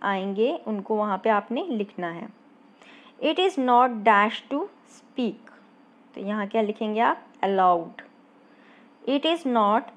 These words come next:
allowed to speak, आगे allowed in the class, यानी कि पहले आएगा आपका एलओडब्ल्यूईडी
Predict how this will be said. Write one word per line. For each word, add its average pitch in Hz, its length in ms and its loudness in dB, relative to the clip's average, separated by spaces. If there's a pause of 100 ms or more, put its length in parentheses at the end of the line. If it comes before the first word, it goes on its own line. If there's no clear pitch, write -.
allowed 214 600 6 (180)
to 240 160 -2
speak, 240 560 -4 (760)
आगे 202 380 -2 (240)
allowed 196 580 4 (220)
in 185 220 -8
the 262 120 -4 (160)
class, 190 340 -2 (640)
यानी 190 140 -2
कि 233 120 -2
पहले 220 400 0
आएगा 220 380 4
आपका 208 460 2 (100)
एलओडब्ल्यूईडी 208 2500 0